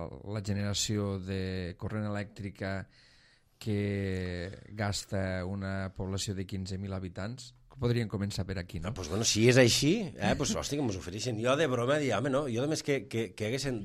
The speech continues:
Speaker 2: dotze mil euros per família del poble a l'any, a l'any,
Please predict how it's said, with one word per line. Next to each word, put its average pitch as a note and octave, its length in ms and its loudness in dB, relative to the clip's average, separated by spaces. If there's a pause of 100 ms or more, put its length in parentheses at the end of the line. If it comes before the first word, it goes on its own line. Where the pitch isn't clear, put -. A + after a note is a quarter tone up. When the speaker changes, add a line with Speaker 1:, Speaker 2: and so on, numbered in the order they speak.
Speaker 2:
dotze G#2+ 320 -2
mil D3+ 160 4
euros D#2+ 400 0
per F2 160 0
família F#2 640 4 (160)
del E2 240 -2
poble E2 320 0
a F2 100 4
l'any, F2 300 6 (720)
a D2+ 100 -2
l'any, D#2+ 300 -2